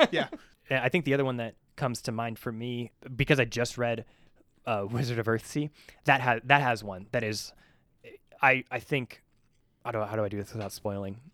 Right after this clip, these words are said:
Speaker 2: It has, it has a really good ending. It is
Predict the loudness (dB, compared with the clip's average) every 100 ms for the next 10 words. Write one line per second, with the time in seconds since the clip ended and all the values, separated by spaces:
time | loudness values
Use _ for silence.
0 | _ _ _ -2 2 4 4 6 6 4
1 | 0 0 2 4 2 0 -4 -6 -8 -16
2 | -20 -12 0 4 4 4 2 -4